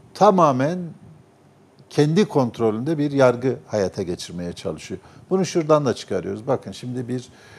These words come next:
e, istinaf mahkemeleri kurulduğu için yüksek yargıya gelecek olan iş sayısında bir azalma var.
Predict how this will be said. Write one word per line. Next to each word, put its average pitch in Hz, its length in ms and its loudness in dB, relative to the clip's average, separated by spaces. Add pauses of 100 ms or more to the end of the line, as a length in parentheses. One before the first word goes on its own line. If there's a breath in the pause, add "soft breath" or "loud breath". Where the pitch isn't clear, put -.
(260 loud breath)
e, 104 140 -6
istinaf 120 400 -6
mahkemeleri 110 600 -4
kurulduğu 104 420 -8
için 123 260 -8
yüksek 113 440 -6
yargıya 90 520 -6
gelecek 104 520 -6
olan 98 280 -6
iş 120 120 -8
sayısında 90 600 -8
bir 92 220 -4
azalma 156 400 4
var. 160 220 2